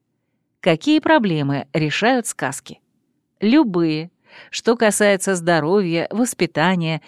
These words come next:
этикета или взаимоотношений. Если подходящей сказки под ваш случай, например, «Малоежка»,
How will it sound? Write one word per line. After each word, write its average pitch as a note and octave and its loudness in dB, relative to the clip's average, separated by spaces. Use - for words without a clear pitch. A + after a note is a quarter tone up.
этикета G3 -2
или G3+ 0
взаимоотношений. F#3+ -2
Если G#3 2
подходящей G#3 0
сказки F#3+ -2
под F3+ -2
ваш F3 -2
случай, E3+ -4
например, E3+ -2
«Малоежка», F#3 0